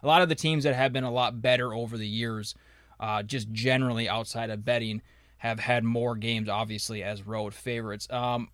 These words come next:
I only have one other parlay I wanna ask you about, but anything, other games that we haven't touched on that you're taking?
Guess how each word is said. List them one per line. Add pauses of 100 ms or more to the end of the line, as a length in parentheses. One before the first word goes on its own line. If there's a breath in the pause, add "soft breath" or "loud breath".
(120)
I
only
have
one
other
parlay
I
wanna
ask
you
about,
but
anything, (580)
other
games
that
we
haven't
touched
on
that
you're
taking?